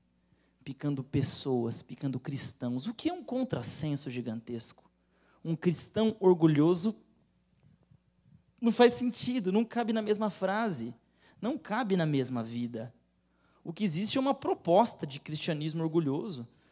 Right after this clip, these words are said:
mas não cabe. Não, não cabe uma denominação que se, se acredita ser de Deus, ser orgulhosa. Não cabe.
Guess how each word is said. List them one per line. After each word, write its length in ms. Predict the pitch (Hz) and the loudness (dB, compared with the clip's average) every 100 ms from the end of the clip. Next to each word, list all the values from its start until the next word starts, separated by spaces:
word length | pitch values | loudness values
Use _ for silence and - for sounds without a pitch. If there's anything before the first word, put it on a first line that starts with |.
| _ - | _ -12
mas 280 | - 214 | -8 -8
não 160 | 233 277 | -6 -6
cabe. 640 | - 233 311 339 143 117 - _ - - | -4 -6 -2 -2 -4 -6 -14 _ -20 -16
Não, 220 | 208 254 190 | -6 -6 -2
não 220 | 262 311 | -2 -2
cabe 680 | - 240 311 202 131 110 - _ _ - | -2 0 0 -2 -8 -10 -16 _ _ -8
uma 360 | 226 240 233 | -4 0 -2
denominação 1160 | 185 160 254 294 269 196 - - 226 190 127 - _ _ _ _ | -4 -6 -2 0 0 0 -2 -6 -4 -4 -6 -10 _ _ _ _
que 120 | - 202 | -8 -6
se, 280 | - - - | -6 -10 -14
se 320 | - - 233 247 | -10 -8 2 2
acredita 800 | 254 247 208 139 190 247 - 120 | 2 -2 -2 -4 -6 -6 -10 -8
ser 580 | - - 151 113 113 - | -6 -4 -4 -4 -8 -12
de 160 | 147 185 | -4 -4
Deus, 640 | 135 202 330 151 - - - _ _ | -2 -2 -2 -6 -8 -10 -12 _ _
ser 240 | - 269 | -8 -4
orgulhosa. 760 | 269 240 226 160 233 226 131 - _ _ _ _ _ _ - _ _ _ _ - | -2 -2 0 0 0 -4 -10 -12 _ _ _ _ _ _ -20 _ _ _ _ -10
Não 120 | 392 | -8
cabe. 540 | - 185 349 160 123 | -2 -2 -2 -6 -12